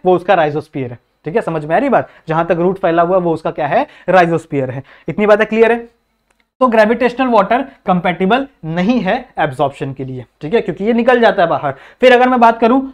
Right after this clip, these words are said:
हाइड्रोस्पो-, हाइड्रोस्कोपिक वाटर की, ठीक है, हाइड्रोस्कोपिक वाटर क्या होता है? ध्यान से सुनो, देखो वाटर, अ, सॉइल के अंदर बहुत सारे छोटे छोटे सॉइल पार्टिकल्स प्रेजेंट है,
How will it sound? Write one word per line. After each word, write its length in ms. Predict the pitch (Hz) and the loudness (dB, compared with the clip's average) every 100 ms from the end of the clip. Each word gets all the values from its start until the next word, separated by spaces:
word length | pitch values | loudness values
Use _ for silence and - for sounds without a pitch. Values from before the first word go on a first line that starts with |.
| - | -2
हाइड्रोस्पो-, 800 | 196 240 220 269 269 226 202 - 160 | 0 2 2 0 2 -2 -2 -6 -6
हाइड्रोस्कोपिक 1160 | - 202 196 269 285 _ _ _ 226 214 277 | -2 0 0 0 -2 _ _ _ -2 -2 -2
वाटर 240 | 220 160 160 | 0 0 0
की, 200 | 143 160 _ | -6 -14 _
ठीक 120 | 180 233 | -4 -2
है, 60 | |
हाइड्रोस्कोपिक 720 | - 170 170 247 247 226 226 | -2 -2 2 0 0 -4 -2
वाटर 240 | 196 190 180 | -2 -2 -2
क्या 140 | 165 | -2
होता 240 | 143 135 | -2 -4
है? 140 | 135 135 - - | -10 -12 -20 -2
ध्यान 140 | 175 226 | 2 2
से 80 | 220 | 0
सुनो, 300 | 160 143 143 - | -2 -4 -6 -6
देखो 200 | 190 170 147 - 160 | -4 -2 -4 -14 -2
वाटर, 360 | 160 196 196 | 2 2 0
अ, 280 | - 170 156 | 0 2 2
सॉइल 300 | 156 226 262 | 4 4 4
के 100 | 247 | 2
अंदर 220 | 196 220 | 0 -2
बहुत 300 | 202 185 220 | 0 0 2
सारे 220 | 214 165 | 0 -2
छोटे 260 | 208 190 202 | -4 -6 -4
छोटे 240 | 202 202 | -6 -6
सॉइल 240 | 226 170 170 | -4 -2 0
पार्टिकल्स 440 | 170 143 143 143 | -2 -2 -6 -8
प्रेजेंट 340 | 139 131 131 | -10 -12 -12
है, 80 | 127 | -14